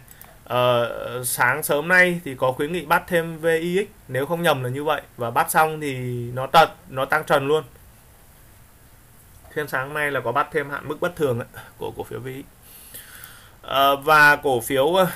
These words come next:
cổ phiếu A S thì đến thời điểm hiện tại là mã cổ phiếu nói thất bại thì cũng không đúng, nhưng mà nó chưa tăng. <laughs> Không tăng không giảm cái này. Đó, vùng hỗ trợ năm chấm năm.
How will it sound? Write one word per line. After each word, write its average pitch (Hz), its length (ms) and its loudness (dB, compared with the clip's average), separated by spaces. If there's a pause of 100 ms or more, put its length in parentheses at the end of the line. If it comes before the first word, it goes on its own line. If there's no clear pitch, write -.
cổ 131 120 0
phiếu 135 160 -2
A 175 520 6
S 220 120 -6
thì 143 120 -4
đến 127 160 -2
thời 165 140 2
điểm 123 140 2
hiện 117 160 -6
tại 120 260 0
là 113 440 -2 (1080)
mã 123 140 -6
cổ 147 140 -2
phiếu 139 360 -2 (100)
nói 135 300 0
thất 202 140 0
bại 175 240 4
thì 123 120 -6
cũng - 120 -10
không 170 140 -8
đúng, 147 160 0 (140)
nhưng 156 120 -10
mà 151 60 -8
nó 139 80 -8
chưa 156 140 -6
tăng. 165 180 -2 (240)
<laughs> 160 100 -2 (1600)
Không 143 200 -10
tăng 151 220 0
không 151 220 -4
giảm 123 260 2
cái 117 100 -8
này. 131 200 -4 (360)
Đó, 120 260 -6 (320)
vùng 127 220 -2
hỗ 135 140 0
trợ 165 220 -2
năm 147 160 -2
chấm 139 160 -2
năm. 151 200 0